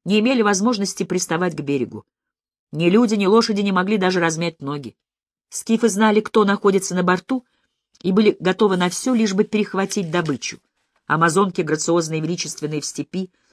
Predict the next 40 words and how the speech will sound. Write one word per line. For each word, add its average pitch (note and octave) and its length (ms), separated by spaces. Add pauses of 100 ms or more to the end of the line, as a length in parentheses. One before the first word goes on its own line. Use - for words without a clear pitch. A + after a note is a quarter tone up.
(140)
на E3+ 160
море B3 200
выглядели G#3 340
несчастными F#3 600
и E3+ 40
жалкими, E3 400
как C3 180
промокшие B2+ 500
кошки. - 440 (600)
Отец, G#3 520 (440)
впрочем, - 340
следовало E3+ 380
ли B2 80
мне B2 140
теперь B2+ 300
называть B2+ 400
его A#2+ 100
отцом, A#2+ 420 (540)
не D3 80
спускал D#3+ 400
с D#3 120
меня D3+ 200
глаз. A#2+ 440 (460)
Но E3+ 80
хотя G#3 240
ему G#3+ 200
и G#3+ 140
удалось G3+ 400
разделить F#3 460
нас C#3 200
с - 40
Европой, C3 500 (380)
мне A3 260
не A3+ 120
составляло G#3+ 480
труда G3 260
общаться F#3+ 440
с - 120
ней F3+ 120
знаками. B2+ 560